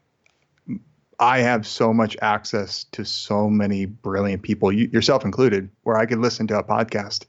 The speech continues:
and I can hear a dialogue between you and someone else who's going through something similar and get a completely refreshing perspective on a similar situation. They didn't have that.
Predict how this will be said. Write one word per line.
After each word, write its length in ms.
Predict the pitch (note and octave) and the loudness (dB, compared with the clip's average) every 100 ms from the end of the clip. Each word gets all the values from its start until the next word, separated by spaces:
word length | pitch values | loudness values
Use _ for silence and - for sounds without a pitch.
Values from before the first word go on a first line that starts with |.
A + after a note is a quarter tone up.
| _ - - - | _ -20 -20 -8
and 80 | A#2 | -2
I 60 | A#2 | 0
can 120 | A2 | 2
hear 180 | B2 A#2 | 4 4
a 60 | |
dialogue 500 | G2+ G2 G#2 G2+ G2 | 2 0 0 0 -2
between 520 | G2+ - G#2+ G2 G2 G2 _ | -4 -4 -2 -2 -4 -8 _
you 220 | A2 G#2+ | -2 0
and 100 | G2+ | 0
someone 280 | G2 G2+ G2+ | 0 0 2
else 220 | G#2 G2+ | 2 0
who's 160 | - G#2+ | -2 0
going 220 | A2 G#2+ | 4 4
through 140 | G#2 A2 | 2 -2
something 320 | - G#2 G2 | -2 -2 -2
similar 500 | - G#2 G#2 G2 G2 - - - - - _ | 0 0 0 -2 -6 -14 -20 -20 -20 -20 _
and 120 | B2 | 2
get 140 | B2 A#2+ | 4 4
a 120 | A2 - _ _ - | 2 -2 _ _ -6
completely 520 | C3+ A#2+ D3 C3+ A#2+ | -4 2 4 4 4
refreshing 540 | G#2 - A#2+ A2+ A2 | 2 2 0 0 -4
perspective 600 | G2 G2 - A2+ A#2 G2 F#2+ - _ _ _ _ A2+ | -4 -10 -4 -4 -2 -8 -8 -18 _ _ _ _ -4
on 140 | G#2 | -4
a 40 | G2 | -2
similar 360 | - A2 G#2 | -2 0 0
situation. 640 | - - A#2 D3+ D#3 F#2+ E2+ - - - _ | -4 -6 0 0 0 -4 -10 -18 -20 -20 _
They 120 | F3 | 2
didn't 160 | E3+ C#3 | 4 2
have 220 | C3+ A#2 | 2 0
that. 220 | F2+ - | -4 -10